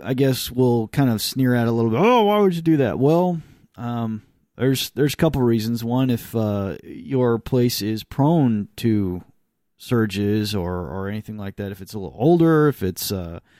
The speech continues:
um, I, I've heard a, a lot of people, like, in apartment buildings and that kind of thing, which are not, uh, famous for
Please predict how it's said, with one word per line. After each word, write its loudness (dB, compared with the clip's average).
um, 0
I, -4
I've -6
heard 0
a, 0
a -6
lot -2
of -6
people, -2
like, -4
in -6
apartment -6
buildings -4
and -10
that -14
kind -12
of -18
thing, -14
which -14
are -4
not, -4
uh, -14
famous 0
for -6